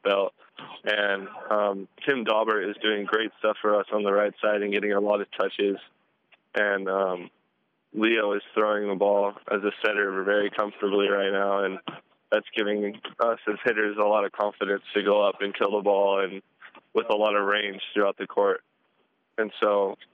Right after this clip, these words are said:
I think if we play as a team together and support each other in everything that we do, then we will hopefully come out with that victory and have the national championship.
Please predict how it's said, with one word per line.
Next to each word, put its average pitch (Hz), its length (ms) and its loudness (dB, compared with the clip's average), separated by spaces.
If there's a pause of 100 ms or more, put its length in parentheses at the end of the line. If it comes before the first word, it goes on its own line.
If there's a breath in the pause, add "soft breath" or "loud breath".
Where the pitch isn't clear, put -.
(400)
I 113 100 0
think 113 220 -4
if 110 160 -2
we 110 100 2
play 113 220 0
as 113 140 -2
a 107 80 -6
team 113 260 -4
together 110 540 2
and 98 360 -2
support 107 320 0
each 107 160 -4
other 104 240 0
in 98 100 -2
everything 104 320 0
that 98 140 2
we 101 140 2
do, 101 380 0 (460)
then 101 200 0
we 104 140 2
will 104 420 4 (1120)
hopefully 113 340 0
come 110 220 -2
out 101 140 4
with 98 100 2
that 95 160 2
victory 101 460 0
and 98 180 -2 (220)
have 98 160 -2
the 110 80 0
national 107 420 0
championship. 104 720 -2